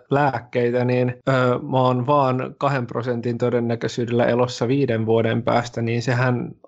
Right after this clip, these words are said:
on tosi semmonen, voi johtaa tosi pahaan lääkekielteisyyteen.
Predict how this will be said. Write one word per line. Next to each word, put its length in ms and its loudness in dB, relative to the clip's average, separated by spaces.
on 120 0
tosi 300 0
semmonen, 680 0
voi 440 4
johtaa 320 0
tosi 280 -2
pahaan 380 0
lääkekielteisyyteen. 1600 -4